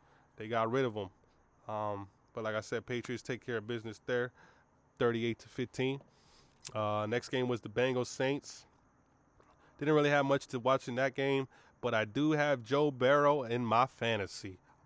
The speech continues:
Boy is tearing it up. Three hundred yards, four T Ds. Uh, he's been tearing it up for me, man. Keep it.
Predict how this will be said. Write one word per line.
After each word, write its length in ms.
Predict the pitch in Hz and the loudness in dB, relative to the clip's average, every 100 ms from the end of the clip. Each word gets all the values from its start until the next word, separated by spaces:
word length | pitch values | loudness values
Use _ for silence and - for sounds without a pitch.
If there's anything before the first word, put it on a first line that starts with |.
| 113 | -2
Boy 380 | 123 147 151 139 | 2 2 2 -2
is 280 | 113 - | -8 -10
tearing 340 | - 135 143 147 | -4 0 2 2
it 120 | 143 | 2
up. 220 | 123 101 | 0 -2
Three 180 | - 139 | -4 -2
hundred 200 | 143 143 | 0 0
yards, 580 | 135 135 143 143 143 - - - - | 0 2 4 4 2 -8 -20 -20 -20
four 280 | - 135 143 | -8 0 0
T 220 | 135 143 | 0 -2
Ds. 480 | 139 139 147 143 - - - - - _ _ | -2 -2 -2 -4 -10 -20 -20 -20 -20 _ _
Uh, 340 | 113 110 107 104 - _ _ _ _ - - | -6 -4 -4 -4 -8 _ _ _ _ -14 -8
he's 140 | 135 | -4
been 140 | 160 | -4
tearing 300 | 143 165 165 | 0 2 4
it 60 | 165 | 4
up 120 | 156 | 4
for 140 | - 131 | 2 -2
me, 120 | 127 | 0
man. 360 | 127 135 135 120 _ | 0 2 0 -4 _
Keep 200 | - 147 | -8 -4
it. 140 | 143 | -4